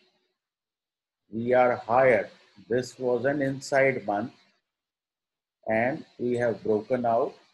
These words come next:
and we are now way higher. Last week's, uh, last month's close was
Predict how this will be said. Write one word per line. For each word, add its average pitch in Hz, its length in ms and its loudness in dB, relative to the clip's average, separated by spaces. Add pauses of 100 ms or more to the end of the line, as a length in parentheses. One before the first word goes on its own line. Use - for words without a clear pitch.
(1300)
and 120 240 -4
we 120 160 0
are 123 140 2
now 110 400 0 (1000)
way 147 320 2
higher. 117 480 2 (340)
Last 117 440 2
week's, 139 520 -8 (140)
uh, 107 140 2
last 110 400 0 (100)
month's 135 460 -4 (1000)
close 127 460 0
was 131 280 0